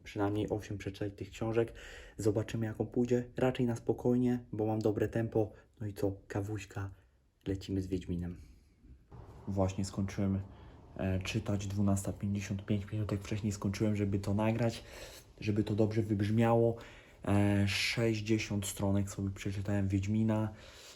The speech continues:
Jest to definitywnie jedna z gorszych części. E, a tak przynajmniej ja to odczuwam. Wieża Jaskółki. No nie podoba mi się za dużo wątków Sapkowskiego, ale co ja tam będę gadał, każdy z was ma inną opinię, em,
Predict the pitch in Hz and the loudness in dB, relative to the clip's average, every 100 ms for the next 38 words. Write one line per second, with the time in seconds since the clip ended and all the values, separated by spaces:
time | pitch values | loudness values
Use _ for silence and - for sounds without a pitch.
0 | - 98 - 101 101 107 101 98 104 104 | -4 -2 2 2 2 2 -2 0 0 2
1 | 104 101 101 101 98 - 98 95 98 98 | 2 2 4 4 4 2 -2 0 2 0
2 | - 143 170 - - - - - - 95 | 0 0 0 -6 -20 -20 -20 -20 -4 2
3 | 98 98 95 95 95 95 95 - - 95 | 6 6 6 6 4 4 0 -4 -4 0
4 | 98 - 107 98 101 101 98 98 98 95 | 0 0 2 6 6 6 6 4 2 0
5 | - 104 107 101 104 98 95 95 113 110 | -2 2 2 2 4 4 4 2 2 2
6 | - 117 107 - - - - - 135 135 | 4 4 4 0 -20 -20 -16 -2 4 4
7 | 135 127 120 120 117 113 113 110 107 110 | 6 6 8 8 8 2 2 4 4 4
8 | 107 107 104 - - 104 - 98 117 110 | 4 2 0 -4 -4 -4 -2 2 2 6
9 | 104 98 107 104 104 104 101 101 110 107 | 4 4 0 0 2 2 2 4 4 4
10 | 104 104 104 101 95 98 117 98 101 98 | 2 0 0 0 0 0 2 2 4 4
11 | 95 98 104 104 101 101 - - - 98 | 2 0 0 2 0 -4 -16 -20 -2 2
12 | 98 98 98 | 4 6 6